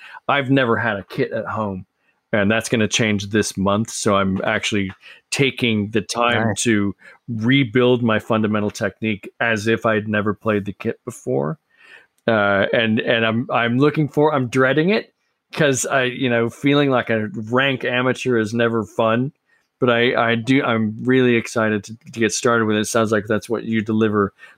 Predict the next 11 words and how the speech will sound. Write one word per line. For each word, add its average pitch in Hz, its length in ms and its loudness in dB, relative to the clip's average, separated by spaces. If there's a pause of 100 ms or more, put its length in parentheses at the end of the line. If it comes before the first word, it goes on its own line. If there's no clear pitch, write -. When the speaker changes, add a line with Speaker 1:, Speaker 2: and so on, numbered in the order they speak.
Speaker 1:
to 113 100 0
people 101 340 0
every 95 220 2
day. 95 280 2
So, 92 520 0 (180)
uh, 90 440 0
obviously. 98 340 0
Speaker 2:
And, 151 140 2
um, 147 180 -2
uh, 151 60 0 (960)
it's, - 240 -6